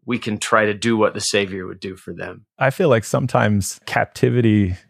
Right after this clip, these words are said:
Speaker 2: can also just be those hard times that we're going through when we feel like we're in a rut. We don't know how to get out of things, how to make things better. That's what we're looking to do for other people,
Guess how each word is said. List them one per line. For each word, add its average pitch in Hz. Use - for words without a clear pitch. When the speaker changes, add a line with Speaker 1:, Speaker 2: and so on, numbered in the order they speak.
Speaker 2:
can -
also 110
just -
be 123
those 117
hard -
times 104
that 110
we're 101
going 98
through 92
when 98
we 98
feel 113
like 101
we're 104
in 95
a 90
rut. 92
We 110
don't 123
know 117
how 113
to 107
get 101
out 101
of 101
things, 95
how 117
to 107
make 104
things 101
better. 98
That's -
what -
we're 127
looking 107
to -
do 104
for 98
other 95
people, 101